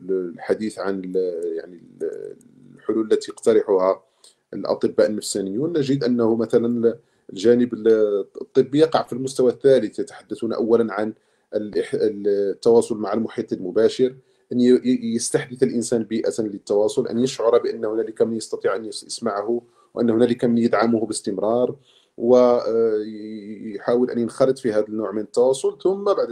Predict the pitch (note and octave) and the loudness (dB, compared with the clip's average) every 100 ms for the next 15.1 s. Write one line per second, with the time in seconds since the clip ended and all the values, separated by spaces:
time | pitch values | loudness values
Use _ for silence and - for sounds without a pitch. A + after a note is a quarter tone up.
0 | A#2+ B2+ C#3+ - C#3+ - C3+ B2 - C#3 | 0 0 -2 -10 -12 0 2 2 2 0
1 | D3 - - - B2 _ _ _ G2+ G2+ | 0 -8 -16 -12 -12 _ _ _ -10 0
2 | G2+ F#2 F2+ F2+ F2 F2 F2 - - - | 0 0 -2 -8 -8 -10 -14 -14 -14 -12
3 | - - - - - A#2 G2+ F#2+ F#2+ - | -12 -14 -16 -16 -12 -6 -4 -2 -4 -6
4 | F#2+ E2+ G2+ F#2+ - F#2+ F2+ F#2 G2+ G2+ | -12 -6 -4 -2 0 0 -2 -2 0 0
5 | F2 G2 F#2+ E2+ F2+ F2 D#2+ D#2+ D#2 - | 0 -4 -4 -4 -4 -6 -8 -10 -12 -8
6 | - - - _ _ _ _ B2+ B2 D#3+ | -8 -8 -20 _ _ _ _ 0 2 2
7 | C3+ F3 D3 C#3 B2+ G2 G#2 F2 G2 F2+ | 2 0 0 0 2 2 0 -2 -2 -2
8 | G#2+ A#2+ A#2 - A2 F#2+ G#2 G#2+ A2 - | 0 0 -4 -6 -6 -6 -6 -6 -8 -10
9 | F#2+ G2 G2+ - D#2+ - E2 D2 - C#2+ | -4 -2 -2 -4 -16 -16 -16 -16 -20 -20
10 | D2 C#2+ _ _ - _ _ C#3+ A#2+ C#3+ | _ _ _ _ -20 _ _ -18 -2 2
11 | A#3 C4 G3+ E3+ D#3+ - - G3+ A#3 A#3 | 2 0 0 2 2 0 2 4 4 2
12 | A3+ _ _ _ _ - B2+ B2+ B2 A2+ | -4 _ _ _ _ 2 4 6 6 4
13 | G#2 F2 F2 F2 E2+ E2 C2 B1+ - G2+ | 2 -4 -10 -12 -10 -12 -12 -10 -2 -2
14 | G2 F#2 F2+ F2 F#2+ G2 F#2+ - C3+ A2 | 0 -4 -6 -4 2 2 2 0 0 0
15 | C3 | -4